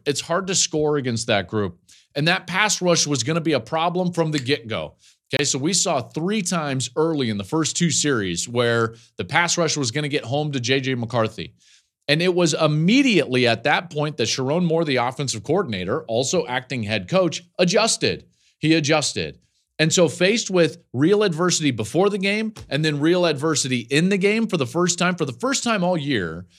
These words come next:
Michigan had something taken away from them on the field. They had been able to play totally uninhib-, uninhibited football for the majority of the season.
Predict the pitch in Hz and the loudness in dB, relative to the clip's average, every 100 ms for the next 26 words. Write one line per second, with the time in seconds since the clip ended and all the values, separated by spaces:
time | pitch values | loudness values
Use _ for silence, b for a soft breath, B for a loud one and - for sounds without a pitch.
0 | b 131 185 196 208 180 - 185 180 165 | b -2 0 0 0 0 0 -2 -2 -6
1 | 113 185 208 196 131 147 175 175 107 87 | -2 -2 0 0 0 2 0 -2 -6 -4
2 | 78 71 _ - 135 147 120 165 165 87 | -6 -12 _ -6 -4 -2 -4 0 -2 -2
3 | - _ _ - 139 240 226 220 196 180 | -10 _ _ -2 2 2 2 0 0 -2
4 | 165 120 135 123 120 117 117 _ _ _ | -4 -4 -2 0 0 -2 -8 _ _ _
5 | _ _ _ - 147 180 226 233 226 - | _ _ _ -8 0 2 4 2 0 -2
6 | 175 196 196 160 151 180 165 131 160 202 | -4 -2 -2 -2 -2 -2 -4 -4 -2 -2
7 | 208 151 190 139 120 165 165 131 110 104 | 0 -2 0 0 -2 -2 -2 2 2 2
8 | 107 - _ - 143 135 131 143 160 151 | -2 -8 _ -2 -2 -2 -2 2 2 0
9 | 127 113 - 127 87 80 | -2 -2 -2 -2 -2 -10